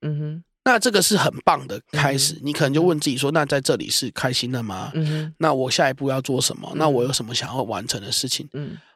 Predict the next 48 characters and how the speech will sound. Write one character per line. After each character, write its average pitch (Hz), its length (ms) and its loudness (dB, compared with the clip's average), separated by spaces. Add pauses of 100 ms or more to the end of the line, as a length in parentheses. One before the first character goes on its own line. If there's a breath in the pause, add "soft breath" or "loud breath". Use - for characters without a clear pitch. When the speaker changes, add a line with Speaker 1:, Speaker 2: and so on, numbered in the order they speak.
(160)
Speaker 2:
不 330 100 4
管 185 160 2
他 185 160 2
怎 - 160 -2
么 110 80 -8
样 131 80 -6
开 127 220 -6
始， - 260 -4
他 220 140 4
只 175 100 4
要 170 80 6
开 160 240 4
始 - 140 0
都 135 120 -6
是 131 80 -4
好 - 120 -6
事。 - 180 -4 (600)
Speaker 1:
我 208 120 4
如 254 80 4
果 302 100 6
问 240 240 6
你 160 140 2
说， 175 420 4 (360 soft breath)
你 160 140 2
会 233 140 6
觉 156 220 2
得 143 460 2 (120)
你 180 120 2
什 190 160 2
么 151 80 0
时 151 120 2
候 175 80 6
才 160 160 0
是 165 100 0
真 180 240 2
正 170 180 2
放 147 220 0
松？ 151 160 0
还 156 80 4
是 208 140 0
你， 170 180 0 (360 soft breath)
你 185 100 2
没 233 100 4
有 311 100 6
很 202 200 2
在 202 200 6
意 180 200 2
说 165 340 4